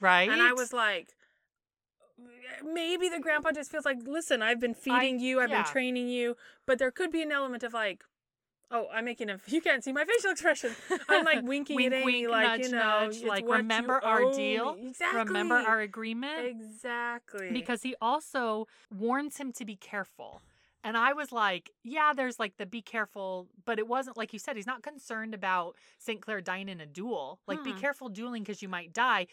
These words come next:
Speaker 1: It was almost like, don't call attention to yourself.
Speaker 2: Yeah.
Speaker 1: Don't call, don't draw. And it, again, it could be because he wants his son,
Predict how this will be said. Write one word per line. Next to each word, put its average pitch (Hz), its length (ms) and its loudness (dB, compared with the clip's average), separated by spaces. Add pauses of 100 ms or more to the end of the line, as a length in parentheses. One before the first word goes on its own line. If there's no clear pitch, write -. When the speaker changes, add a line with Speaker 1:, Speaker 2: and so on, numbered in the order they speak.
(160)
Speaker 1:
It 226 40 -12
was 233 120 -4
almost 302 220 -4
like, 233 180 -8
don't 247 180 -10
call 285 220 -8
attention 247 500 -12
to - 100 -16
yourself. - 460 -16 (300)
Speaker 2:
Yeah. 233 260 4
Speaker 1:
Don't 180 100 -4
call, 285 300 4
don't 254 240 -6
draw. 208 720 0 (260)
And 240 140 -2
it, - 100 -8
again, 269 420 -4
it 214 120 -12
could 196 160 -10
be 240 100 -6
because 254 300 -12
he 277 80 -12
wants 214 280 -8
his 247 140 -14
son, 202 340 -6